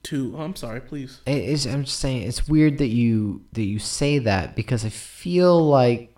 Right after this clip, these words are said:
Speaker 2: the major theme of the movie here is that he does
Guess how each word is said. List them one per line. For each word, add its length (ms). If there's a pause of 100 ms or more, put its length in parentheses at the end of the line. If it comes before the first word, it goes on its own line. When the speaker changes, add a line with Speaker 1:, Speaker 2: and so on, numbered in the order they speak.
Speaker 2:
the 100
major 960
theme 340
of 60
the 100
movie 380
here 420
is 440
that 220
he 240
does 640